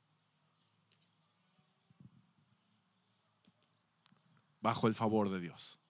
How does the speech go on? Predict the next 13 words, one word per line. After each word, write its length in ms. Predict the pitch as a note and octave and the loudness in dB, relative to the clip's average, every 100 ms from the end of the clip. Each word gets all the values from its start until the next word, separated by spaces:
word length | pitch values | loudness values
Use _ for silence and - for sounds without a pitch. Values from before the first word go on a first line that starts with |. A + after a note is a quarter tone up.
| _ - - | _ -20 -4
Él 140 | A#2+ | 0
reconocía 720 | B2+ C3 B2 A2 - - B2+ | 0 -2 -4 -2 0 0 -2
el 60 | A2+ | -4
favor 320 | A2+ G2+ G2 | -2 0 0
de 100 | F2 | -2
Dios. 380 | G1+ - - - _ _ _ _ _ _ | -6 -8 -8 -8 _ _ _ _ _ _
Él 160 | A#2 C#3 | 2 6
sabía 640 | E3+ D3+ E3+ F#3+ F#3 F3+ _ _ _ _ _ _ | 8 8 10 8 6 2 _ _ _ _ _ _
que 120 | - A#2+ | 2 8
todo 300 | - F#3 F#3+ | 10 10 8
lo 140 | F#3+ | 6
que 120 | F3+ | 6
tenía 600 | D3+ D#3 D3+ C3 B2 A#2+ | 6 6 6 4 0 -4